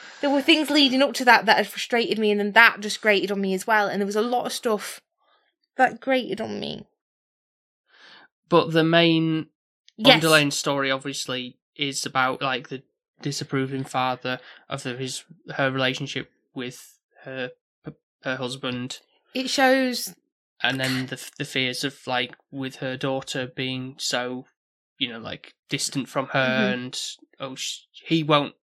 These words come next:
Speaker 2: your f-, grandfather won't understand that you're lesbian and everything, and that kind of all accumulate
Speaker 1: Mm-hmm.
Speaker 2: into the other s-, story, and that's what it's all kind of about, really.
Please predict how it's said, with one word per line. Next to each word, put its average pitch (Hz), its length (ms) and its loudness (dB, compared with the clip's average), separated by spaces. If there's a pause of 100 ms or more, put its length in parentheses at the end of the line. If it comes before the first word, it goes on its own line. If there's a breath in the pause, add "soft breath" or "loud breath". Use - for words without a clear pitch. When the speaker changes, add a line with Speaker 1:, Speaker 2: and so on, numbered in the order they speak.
(440)
Speaker 2:
your 135 120 -12
f-, - 180 -16
grandfather 135 420 0
won't 135 160 0
understand 135 440 -4
that 131 240 -12
you're 131 340 -8 (720)
lesbian 131 500 -4 (440)
and 135 160 0
everything, 131 380 -2
and 127 220 -6
that - 180 -2
kind 135 160 -10
of - 140 -14
all 127 300 -8 (180)
accumulate 135 600 0
Speaker 1:
Mm-hmm. 135 140 -4
Speaker 2:
into 131 180 -8
the 127 120 -10
other 127 120 -8
s-, - 280 -4
story, 127 280 -8
and 127 80 -10
that's - 240 -12
what 123 120 -6
it's - 160 -4
all 123 140 -6
kind 123 220 -12
of - 180 -16 (140)
about, 113 400 -4
really. 117 380 -8